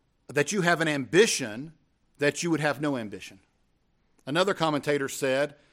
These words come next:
"It's like seeking restlessly to be still." And that's what Paul says here,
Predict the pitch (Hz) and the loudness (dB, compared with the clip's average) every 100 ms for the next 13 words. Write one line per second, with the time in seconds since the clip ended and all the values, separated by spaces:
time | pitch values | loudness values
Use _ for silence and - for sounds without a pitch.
0 | _ _ 147 151 180 170 - 190 170 170 | _ _ -4 -2 0 0 -2 -4 0 0
1 | 127 151 190 - 156 - 127 123 139 _ | 0 2 0 -2 -8 -6 -6 -6 -8 _
2 | _ _ _ - 123 131 - 127 107 90 | _ _ _ -12 -10 -8 -8 -8 -8 -10
3 | - _ _ _ _ _ _ _ - 180 | -16 _ _ _ _ _ _ _ -8 -8
4 | 196 220 - 208 202 214 220 - 143 | -4 -6 -4 -4 -2 -2 -2 0 -2